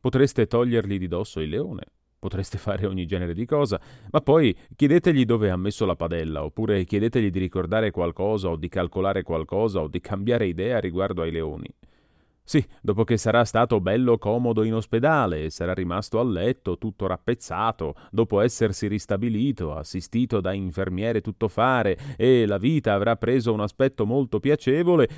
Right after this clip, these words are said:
voi potreste probabilmente farvi vivi e parlargli un pochino, facendolo arrivare a decidere che i leoni non sono poi così cattivi. In effetti tutto dipenderà da quanto carina era la sua infermiera. Però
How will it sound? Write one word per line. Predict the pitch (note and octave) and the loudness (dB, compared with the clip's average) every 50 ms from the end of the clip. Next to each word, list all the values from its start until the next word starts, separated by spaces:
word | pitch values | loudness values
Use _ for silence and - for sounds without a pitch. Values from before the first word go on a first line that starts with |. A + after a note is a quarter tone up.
| C3+ - | -4 2
voi | G2 A2+ C#3 D3 | 4 4 4 4
potreste | - A2 G#2 - A2+ C#3 D3+ - - C#3 | 4 2 2 2 2 2 0 0 0 0
probabilmente | B2 - A#2+ A#2 A2+ A2 A2 G2+ G2+ A2+ C3 C3 - A2 | 2 4 4 2 4 4 2 2 2 0 0 0 0 0
farvi | - - A#2+ A#2 A2+ A#2+ F3 D#3+ | 2 2 2 2 2 0 -2 0
vivi | B2 A#2+ D3 D#3+ C#3+ D3 B2+ | 0 0 0 0 2 2 4
e | A2+ | 4
parlargli | G2+ - A2+ A2 G#2+ G#2 G#2 A2+ B2 B2+ A#2+ A2 | 4 4 2 2 2 2 0 0 0 0 0 0
un | G#2 G2 G2 G2+ | 0 -2 -2 -2
pochino, | - D#3+ - A3+ A#3+ A#3+ G#3+ D3 G#2 E2+ D#2 | -2 -2 0 0 0 2 2 0 -2 -4 -6
facendolo | - - - - F#2 G#2 A2+ G#2 F2+ | -8 -10 -6 -4 -2 -2 0 0 0
arrivare | E2+ E2+ F#2 F#2 E2 F2 F#2+ G2 | 0 -2 -2 -2 -2 -2 -2 -2
a | F2 | -2
decidere | E2+ F#2 - - G#2 G2 G2+ F#2 F2 | -2 -4 -4 -4 -4 -2 -2 -2 -4
che | D2+ E2+ | -4 -4
i | E2 D#2 | -4 -4
leoni | E2+ F2+ E2+ D#2+ E2 F2+ F2 | -4 -4 -4 -4 -4 -4 -6
non | D#2 D2 D2 | -6 -8 -10
sono | - - F2 E2+ E2 | -8 -8 -6 -6 -6
poi | D#2+ E2 E2+ E2 | -6 -4 -6 -4
così | - E2 D#2+ D#2 F#2+ | -4 -6 -6 -6 -6
cattivi. | - - D#3+ - - G3 F#3 D#3+ B2 - - - - - B2+ A#2+ | -4 -4 -2 0 0 2 4 4 2 0 -2 -10 -20 -18 -16 -12
In | - - | -8 -6
effetti | F2 D#2+ - - E2+ D#2+ - | -6 -6 -6 -6 -8 -6 -6
tutto | E2 F2+ F2 - E2+ | -6 -8 -6 -6 -6
dipenderà | E2+ D#2+ E2 E2 E2 E2 E2 E2 | -6 -6 -6 -6 -6 -4 -4 -4
da | E2 D#2 E2 | -4 -6 -8
quanto | - - E2+ E2+ E2+ - - E2 | -8 -8 -8 -8 -8 -8 -10 -10
carina | - E2+ D#2+ E2 E2 E2 E2 D#2+ | -8 -8 -8 -6 -6 -6 -8 -8
era | D#2 D#2 - | -8 -8 -10
la | - - | -12 -12
sua | - - C#2 | -12 -12 -14
infermiera. | C2+ - D2 C#2 C2+ C#2 C#2+ C#2+ B1+ A#1+ - - - _ _ _ - - - - _ _ _ _ _ _ _ | -12 -10 -12 -10 -10 -10 -10 -10 -10 -12 -14 -18 -20 _ _ _ -20 -20 -20 -20 _ _ _ _ _ _ _
Però | - F3+ G#3+ E3 C#3+ G#2+ F#2 F2+ | 6 6 8 8 6 6 4 2